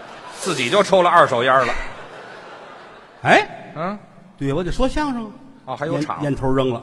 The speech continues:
Speaker 1: 啊。
Speaker 2: 站起来上德云社说相声。
Speaker 1: 哦。
Speaker 2: 家里这茬儿忘了。
Speaker 1: 我这心也太宽了吧，我这，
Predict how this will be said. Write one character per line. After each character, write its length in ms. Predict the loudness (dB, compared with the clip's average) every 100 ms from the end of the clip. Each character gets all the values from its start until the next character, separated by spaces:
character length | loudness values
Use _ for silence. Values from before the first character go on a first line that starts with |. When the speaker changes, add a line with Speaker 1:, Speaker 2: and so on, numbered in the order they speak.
| -12 -14
Speaker 1:
啊。 200 | -12 -4
Speaker 2:
站 160 | -4
起 80 | -2
来 100 | -4
上 200 | -4 -6
德 160 | -4 -4
云 120 | -4
社 160 | -4 -6
说 140 | -6
相 180 | -6 -6
声。 140 | -8 -12 -14
Speaker 1:
哦。 200 | -10 -8
Speaker 2:
家 160 | -2 -2
里 80 | 0
这 120 | -4
茬 160 | 0 -2
儿 100 | -2 -14 -18 -4
忘 440 | -2 -2 -4 -6
了。 120 | -8 -14 -20 -20 -20 -20 -20 -20 -20 -20 -20 -20 -20 -20 -18 -18 -18 -18 -18 -18 -18 -18 -18 -18 2
Speaker 1:
我 120 | 6
这 120 | 6
心 240 | 6 4 6
也 140 | 6
太 320 | 6 6 6 6
宽 420 | 6 8 8 6
了 100 | 6
吧， 100 | 4
我 160 | 4
这， 160 | 0